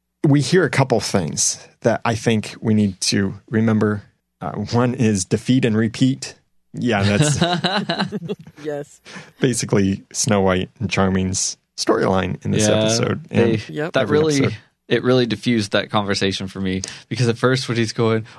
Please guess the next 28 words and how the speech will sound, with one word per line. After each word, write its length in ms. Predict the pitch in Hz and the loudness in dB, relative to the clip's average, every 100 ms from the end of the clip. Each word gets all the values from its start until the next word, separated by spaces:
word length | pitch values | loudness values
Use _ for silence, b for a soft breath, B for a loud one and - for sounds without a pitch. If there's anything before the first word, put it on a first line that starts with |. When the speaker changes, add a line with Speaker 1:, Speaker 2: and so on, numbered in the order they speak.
| - | -4
Speaker 2:
"We 220 | 160 170 | 0 0
always 680 | - 185 196 185 165 165 147 | 0 2 2 2 2 2 2
do," 480 | 151 175 202 185 131 | 0 2 4 4 4
I'm 260 | 131 135 | 4 2
like, 240 | 123 127 123 | 2 2 2
"Oh 340 | 127 160 170 | 2 4 4
man, 360 | 120 135 170 123 | 4 2 4 2
how 140 | 104 | 0
many 160 | 131 131 | 0 -2
times 220 | 120 110 | 0 -2
have 100 | 110 | -4
you 80 | 107 | -2
had 200 | 107 104 | 0 0
this 100 | 104 | -4
conversation? 840 | - 107 101 104 117 117 104 90 101 _ _ _ _ - | -4 -4 -4 0 0 0 -2 -6 -10 _ _ _ _ -4
And 100 | 117 | -2
how 80 | 131 | 0
many 180 | 143 | 0
times 440 | 143 127 120 120 113 | 0 0 0 -2 0
have 180 | 113 107 | -2 0
you 220 | 117 131 | 0 0
two 220 | 131 113 | 0 0
gotten 280 | 110 101 110 | 2 2 0
to 140 | 107 | 0
actually 420 | 98 107 - 113 | 0 -2 -4 -2
be 160 | 104 101 | -2 -4
part 340 | - 98 98 - | -2 0 0 0
of 300 | 98 95 | -2 -2